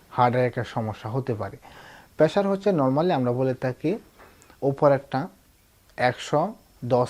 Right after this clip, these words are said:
থেকে একশো চল্লিশ, এর ভিতরে থাকে নরমাল, এবং নিচের যে প্রেশার ডায়াস্টোলিকটা, সেটা নব্বই থেকে, ষাট থেকে নব্বই পর্যন্ত নরমাল, এর ভিতরে থাকলেই হবে। অর্থাৎ আমরা এভারেজে বলে থাকি, আহ, ন-, আহ,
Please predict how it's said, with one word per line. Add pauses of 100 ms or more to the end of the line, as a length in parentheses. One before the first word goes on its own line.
(120)
থেকে
একশো (280)
চল্লিশ,
এর
ভিতরে
থাকে
নরমাল,
এবং
নিচের
যে
প্রেশার (480)
ডায়াস্টোলিকটা, (220)
সেটা (720)
নব্বই
থেকে,
ষাট (100)
থেকে
নব্বই
পর্যন্ত
নরমাল,
এর
ভিতরে
থাকলেই
হবে।
অর্থাৎ
আমরা
এভারেজে
বলে
থাকি,
আহ,
ন-,
আহ,